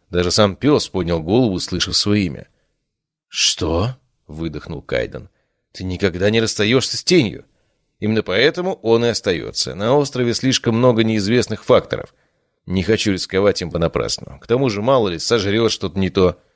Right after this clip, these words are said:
Тень подошёл ко мне и ткнулся мордой в ногу, явно выражая протест. Я почесал его за ухом.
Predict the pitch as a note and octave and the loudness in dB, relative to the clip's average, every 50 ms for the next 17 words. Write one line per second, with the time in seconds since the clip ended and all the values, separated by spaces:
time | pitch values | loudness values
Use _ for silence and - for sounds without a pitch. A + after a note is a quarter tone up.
0 | _ _ _ _ _ _ _ _ _ - E2 E2 D#2+ D#2+ D#2 D#2 D2+ - E2+ D#2 | _ _ _ _ _ _ _ _ _ -10 -10 -8 -8 -6 -6 -4 -4 -4 -6 -4
1 | - E2 D#2+ F2+ G#2 G#2+ G2 E2+ - - - F2+ F#2 F#2 E2+ - - E2+ F2+ F2+ | -2 -2 0 2 2 2 2 2 0 -4 -6 -4 -4 -4 -2 -2 -2 0 0 0
2 | F2 D#2+ F2+ F2+ F2+ F#2+ G#2 A#2 A#2 F#2+ D#2 D2+ C#2+ D#2 E2+ E2+ E2+ F2+ F2 F2+ | 0 0 0 -2 -2 0 2 4 4 2 2 -4 -4 0 0 0 0 0 0 0
3 | F#2 F#2 E2+ F2+ G#2+ G#2 - A2+ A#2+ A2+ - A2+ E2+ C#2 - - - _ _ _ | 0 0 2 2 0 0 2 0 0 0 0 -2 -4 -4 -4 -10 -14 _ _ _
4 | _ _ _ _ _ _ _ - - E2 F2 F#2+ - B2+ - C3+ C3 - - E2+ | _ _ _ _ _ _ _ -6 0 2 2 2 2 0 0 0 -2 0 2 2
5 | E2+ F2 F2 F2+ F#2 F2+ E2+ F#2+ D2+ A#1+ C#2 - - - - | 4 4 2 0 -2 0 0 0 0 0 -2 -8 -14 -16 -18